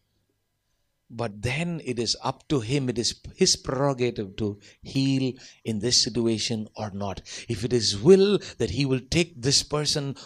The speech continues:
home to be with Jesus, with him forever, it is his will that he will do that. Hallelujah.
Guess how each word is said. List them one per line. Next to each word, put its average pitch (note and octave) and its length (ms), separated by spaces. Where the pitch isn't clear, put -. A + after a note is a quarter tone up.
home D3+ 340
to B2+ 100
be C3+ 200
with A#2 220
Jesus, C#3 560
with A2+ 140
him D3+ 260
forever, C#3 580
it A2+ 160
is B2 140
his - 500
will B2 320
that A2 160
he A2+ 180
will A2 120
do G#2+ 260
that. - 480
Hallelujah. D3+ 760